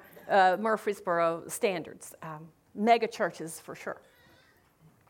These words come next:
One of the most unforgettable, defining moments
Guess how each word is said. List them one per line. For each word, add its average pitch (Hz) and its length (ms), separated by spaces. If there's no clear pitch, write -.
One 254 220
of 294 60
the 302 80
most 240 460
unforgettable, 220 1000
defining 240 640
moments 208 420